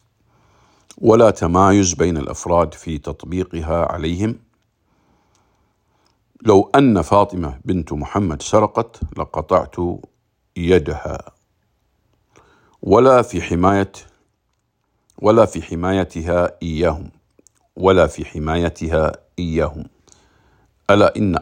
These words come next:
أضعفكم عندي القوي حتى آخذ الحق له. ألا إن أضعفكم عندي القوي حتى آخذ الحق له،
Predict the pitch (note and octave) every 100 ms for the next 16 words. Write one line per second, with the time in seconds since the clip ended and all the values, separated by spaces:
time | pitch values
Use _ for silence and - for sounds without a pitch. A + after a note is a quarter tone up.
0 | - G#2 F2 D#2 E2 D#2 D2 - D#2 D2+
1 | G#2 G2+ G2 G2+ G#2 G2+ - _ _ _
2 | - F2+ F2 C#2+ - D#2+ D#2 G#2+ G#2+ -
3 | _ _ _ _ _ - - G2 - -
4 | D#2 D2 - _ _ _ _ G#2 F#2 D#2+
5 | - F2 D#2+ D2 - F2+ - - D#2+ D#2
6 | - - - _ _ _ _ _ _ _
7 | _ _ _ _ - - _ - F#2 F#2
8 | D2 - _ - - G2 D#2+ C#2 - E2+
9 | D2 F#2+ - D#2+ E2 C#2+ G2 F2 D2+ F2
10 | D#2+ E2 F2 G2+ - F2+ F#2 - D2 -
11 | - F#2+ F2 - E2+ - D#2+ D2+ - D#2+
12 | - D#2+ D2+